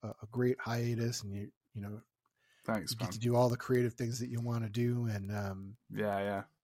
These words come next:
Speaker 1: you know, but, uh, this is just a terrific, terrific podcast. You know, I'm, uh, I love coming on it, talking to you, but I also just really enjoy listening to it. So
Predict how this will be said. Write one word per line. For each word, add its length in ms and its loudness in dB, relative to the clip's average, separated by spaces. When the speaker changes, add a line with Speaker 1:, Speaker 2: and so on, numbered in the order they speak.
Speaker 1:
you 120 0
know, 320 0
but, 280 0
uh, 120 2
this 140 0
is 200 -2
just 180 -4
a 60 -4
terrific, 480 0
terrific 300 -4
podcast. 600 -2
You 60 -4
know, 120 -4
I'm, 320 -4
uh, 220 -6
I 60 -4
love 220 2
coming 260 -4
on 240 -2
it, 160 -6
talking 320 -2
to 60 -4
you, 180 -4
but 200 -4
I 120 -2
also 240 -4
just 240 -8
really 260 -2
enjoy 320 -8
listening 440 -10
to 80 -12
it. 100 -10
So 100 -10